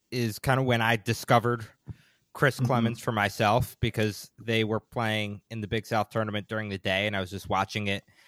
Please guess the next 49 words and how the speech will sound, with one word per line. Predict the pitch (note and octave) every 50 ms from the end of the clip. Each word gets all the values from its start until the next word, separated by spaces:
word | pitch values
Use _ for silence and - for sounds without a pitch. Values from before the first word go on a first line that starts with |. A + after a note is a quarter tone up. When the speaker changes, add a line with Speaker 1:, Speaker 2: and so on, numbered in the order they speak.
| _ _ _ _ - -
Speaker 1:
at | A#2+ A#2+
work, | C3 E3+ F3+ E3 E3 -
and | D3+
I | C#3
was | B2+ A#2
like, | A#2 -
"Hey, | C#3 D3 B2
who's | G#2 A2+ A#2
this | - C3 A2+ -
five | - A#2+ A2+ A#2 G2+
nine | G#2+ G#2+ A#2+ B2 A#2
guy | G#2 G2 F#2 F#2 F#2+
who's | F#2 F#2+ F#2+ F#2+ F#2+ - - - _ - A#2+ A2+
going | A2+ A#2 G#2+ G#2 G2+ F#2+
off?" | G2+ G2+ F#2+ F#2+ F#2+ - - _ _ - _ _ _ _ _ _ -
Uh, | A2+ A#2+ A2+ A2 A2 A2 -
I | B2+ C3+ B2+
feel | - - E3 E3+ F#3
like | E3+ E3 D#3 D3 -
Udy | A2 A2 B2 C3 B2 A#2+ A2+
might | G#2+ G#2+ G#2+ G#2+ -
be | G#2+ A2+ G#2+
that | G#2 G#2 G#2 -
guy | - G#2 G#2 G2+ G2
for | - -
me | A#2 A#2+ A2+
<laughs> |
this | E3 F3+ - - - -
year | C#3+ C3
on | A2 G#2+ G#2+
Campbell. | G#2 - A#2 A2 G#2 G2 F2+ F#2+ F2+ - _ _ _ _ _ - _ _ _ - -
Um, | A#2+ B2 A#2 A2+ A2 A2 G#2+ G#2+ G#2+ G#2 -
just | - - D3+ C3+ -
based | - D3 C#3 C3 - -
on | - - B2+ B2 B2 B2
the | A2+ G#2+
few | - - B2+ B2+
minutes | A#2+ A#2 A2+ A#2 A2 - - - - -
that | A#2+ A#2+ A2+
I | A2 A2+
watched | A2+ G#2+ A2+ A2+ A2+ G#2+ - - - - -
of | - B2 G#2
him | - A#2 A2+ A2
against | A2 G2 G#2 F#2+ G#2+ G#2 F#2+ - -
Radford, | G2 F#2+ F#2+ G2 - - B2 A#2 G#2+
he | A#2 A#2+
just | A2 B2 A#2 - -
seems | - B2+ A#2+ G#2 -
like | A#2+ A2+ G#2 G2 - -